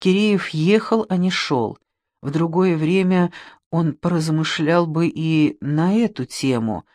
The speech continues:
но сейчас все его мысли были в Галичьей горе. «Ну и дыра!»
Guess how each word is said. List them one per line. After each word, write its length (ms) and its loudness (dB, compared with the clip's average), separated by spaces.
но 140 2
сейчас 480 -2
все 280 -4
его 160 0
мысли 380 0
были 300 2
в 120 -4
Галичьей 760 0
горе. 520 0
«Ну 560 6
и 260 0
дыра!» 880 4